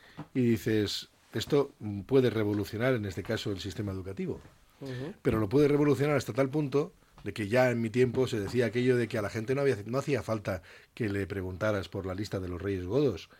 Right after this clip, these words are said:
Speaker 1: sino decirle dónde puede encontrar la lista de los reyes godos, quiénes eran los godos, etcétera, ¿no? Darles cuatro orientaciones para que luego lo encontraran. La inteligencia artificial todavía va a superar mucho más eso.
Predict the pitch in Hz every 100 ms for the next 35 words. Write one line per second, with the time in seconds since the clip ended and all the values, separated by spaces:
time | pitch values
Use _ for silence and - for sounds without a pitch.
0 | - - 104 92 92 113 123 123 131 123
1 | 113 101 98 92 113 107 110 - 117 113
2 | 110 117 117 127 120 120 110 101 95 117
3 | 113 113 120 120 127 131 - - 90 131
4 | 131 82 87 160 _ - 104 104 107 127
5 | 117 107 95 95 139 127 160 - - -
6 | 107 95 110 123 107 92 90 98 80 78
7 | - - 101 101 107 135 156 151 147 127
8 | 147 139 135 123 139 131 135 147 - -
9 | - 110 113 110 127 113 131 147 117 104
10 | 101 175 - -